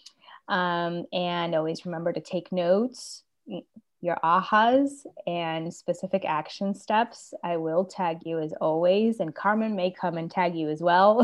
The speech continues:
<laughs> if you didn't comment on the post. So, um, yeah,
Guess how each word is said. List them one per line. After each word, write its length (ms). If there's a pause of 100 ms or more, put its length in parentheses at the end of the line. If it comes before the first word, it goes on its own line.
(180)
<laughs> 40
if 480
you 140
didn't 320 (520)
comment 460
on 160
the 80
post. 460 (840)
So, 540
um, 400
yeah, 160